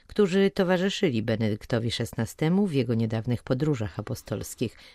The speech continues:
do Portugalii, Wielkiej Brytanii i Hiszpanii.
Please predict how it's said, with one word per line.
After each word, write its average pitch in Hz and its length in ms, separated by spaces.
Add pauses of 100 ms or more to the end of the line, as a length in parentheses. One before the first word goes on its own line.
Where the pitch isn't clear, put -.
(140)
do 123 140
Portugalii, 143 640
Wielkiej 127 360
Brytanii 127 560
i 151 40
Hiszpanii. 107 680